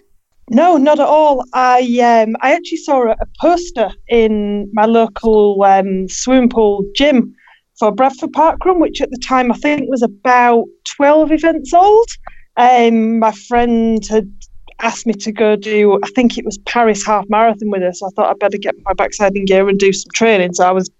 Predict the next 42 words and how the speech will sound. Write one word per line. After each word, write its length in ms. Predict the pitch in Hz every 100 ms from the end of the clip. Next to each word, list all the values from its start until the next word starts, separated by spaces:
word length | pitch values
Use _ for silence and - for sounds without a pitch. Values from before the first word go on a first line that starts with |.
| -
running 200 | 214 208
on 100 | 208
the 80 | 208
treadmill. 360 | 254 262 370 403 - - - - - - -
Um, 720 | - 240 247 247 226 214 208 208 -
and 220 | 226 247
yeah, 320 | 254 294 262 208
I 80 | 262
saw 320 | - 247 220
a, 220 | 214 196 - - - - - - - -
saw 340 | - 233 226
a 20 |
sign 420 | 214 240 233 240 214
for 100 | 254
it 160 | 254 254
and 180 | 240 226
then 340 | 226 233 214 _
signed 400 | - 240 240 240
up 100 | 254 -
and 120 | 240
went 160 | 247 247
along. 280 | 285 370 370 _ 208
I 80 |
did, 220 | 226 269 254 - - - 247
I 60 |
did 140 | 233 302
sort 220 | 294 240
of 80 | - _ -
two 240 | - 302
in 140 | 320 285
the 120 | 277
first 420 | 277 269 254 -
year, 240 | 277 294
then 200 | 269 254
spent 260 | 247 - 233
my 120 | 233
life 260 | 240 226 208
getting 260 | 240 226
injured 320 | 226 226 214 202
and 180 | 208 196
didn't 240 | 240 226
really 280 | 214 214 196